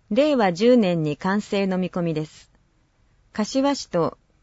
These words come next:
柏甘露包括協同企業体が一体となり進めていて、民間企業の企画や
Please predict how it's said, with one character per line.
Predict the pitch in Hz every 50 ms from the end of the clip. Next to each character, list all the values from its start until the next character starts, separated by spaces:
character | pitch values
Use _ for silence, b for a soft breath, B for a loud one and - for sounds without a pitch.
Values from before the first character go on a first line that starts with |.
| _
柏 | - 202 208 - - 247 240 247 240 - - -
甘 | 247 262 269 269 262
露 | 254 262 233
包 | 226 254 254 247
括 | - 240 240 - - -
協 | - 240 240 240
同 | 233 233 233 233 220
企 | - 226 202
業 | 208 220 220 214
体 | - 220 208 208 202 190
が | 202 196
一 | 190 185
体 | _ - 226 233 233 226
と | 226 226
な | 226 220 220
り | 185 165
進 | - - 165 - - 190 185
め | 180 -
て | - 180 175
い | 165
て、 | - - 170 160 170 - _ _ _ _ _ _ _ _ _ _
民 | - 220 240 262 262
間 | - 277 277 269 254
企 | - 269 240 233
業 | 226 208 180
の | 165 156 143 139
企 | - - - 202 202 202 -
画 | 202 190
や | 180 180 180 - -